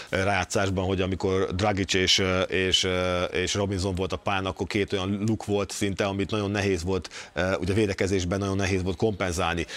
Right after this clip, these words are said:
Ezért álltak zónára és területvédekezésre, és hát nagyon sokszor, amikor a pályán voltak. De azt nem tudta senki, hogy Struccot fognak találni. Tehát nem, nem, nem tudta senki, hogy ebből a játékosból, akik ott az elmúlt pár évben szépen felült előre,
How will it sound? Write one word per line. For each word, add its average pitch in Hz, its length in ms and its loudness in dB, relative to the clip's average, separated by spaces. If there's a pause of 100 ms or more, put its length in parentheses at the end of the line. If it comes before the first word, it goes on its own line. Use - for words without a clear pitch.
(120)
Ezért 104 280 2
álltak 101 240 0
zónára 92 520 0
és 85 220 -2
területvédekezésre, 95 840 0
és 87 120 0
hát 95 120 -2
nagyon 98 200 -4
sokszor, 95 480 0
amikor 95 260 -2
a 92 40 -2
pályán 92 300 -2
voltak. 85 300 -2 (540)
De 85 120 -2
azt - 180 -2
nem 131 140 -2
tudta 113 260 -2
senki, 92 420 -2
hogy 87 180 -2
Struccot - 400 -6
fognak 82 260 -6
találni. 73 440 -4 (840)
Tehát - 240 0
nem, 127 140 2
nem, 143 280 2
nem 135 200 0
tudta 127 200 -2
senki, 101 340 0
hogy 104 120 0
ebből 117 300 2
a 104 40 -2
játékosból, 101 540 -2
akik 98 160 -2
ott 107 140 0
az 101 100 0
elmúlt 120 400 0
pár 107 220 2
évben 95 460 0 (180)
szépen 120 420 0
felült 98 320 -4
előre, 95 420 0